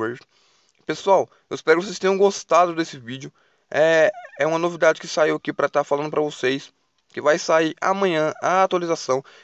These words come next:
Não saiu hoje porque não vai sair e nem saiu hoje, porque eles ainda tão testando e revendo algumas coisas.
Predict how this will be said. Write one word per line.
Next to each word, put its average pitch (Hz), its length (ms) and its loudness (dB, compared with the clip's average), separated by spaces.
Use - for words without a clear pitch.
Não 190 180 -2
saiu 185 380 2
hoje 151 260 -2
porque 143 500 -4
não 165 120 -4
vai 185 160 2
sair 151 400 0
e 170 140 -6
nem 160 260 -4
saiu 160 400 -2
hoje, 139 240 -4
porque 151 280 -4
eles 160 220 2
ainda 165 160 0
tão 160 180 -4
testando 165 720 0
e 180 40 0
revendo 156 680 -2
algumas 156 640 0
coisas. 131 540 -4